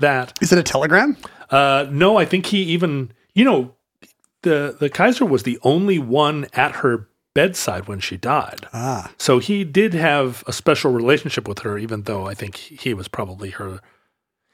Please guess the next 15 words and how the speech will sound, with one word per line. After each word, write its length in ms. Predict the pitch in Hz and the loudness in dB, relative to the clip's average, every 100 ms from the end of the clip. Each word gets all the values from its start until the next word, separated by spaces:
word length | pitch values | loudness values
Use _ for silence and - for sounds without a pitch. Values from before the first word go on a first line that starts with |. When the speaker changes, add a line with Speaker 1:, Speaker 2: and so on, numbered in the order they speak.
| _ | _
Speaker 1:
she 160 | - 226 | 2 4
was 140 | 196 | 4
very 180 | 135 135 | 4 4
important 340 | 117 117 107 98 | 2 -2 -4 -6
to 60 | |
him. 220 | 92 90 | -12 -12
He 140 | 92 127 | -8 -6
was 160 | 95 | -6
less 180 | 101 95 | -8 -10
important 400 | 95 - 101 101 | -10 -14 -14 -14
to 60 | - | -14
her. 180 | - - | -10 -4
Speaker 2:
Not 300 | 220 247 175 | 0 2 0
the 80 | 160 | -2
favorite 640 | - 170 160 147 135 110 | 2 2 4 0 -2 -6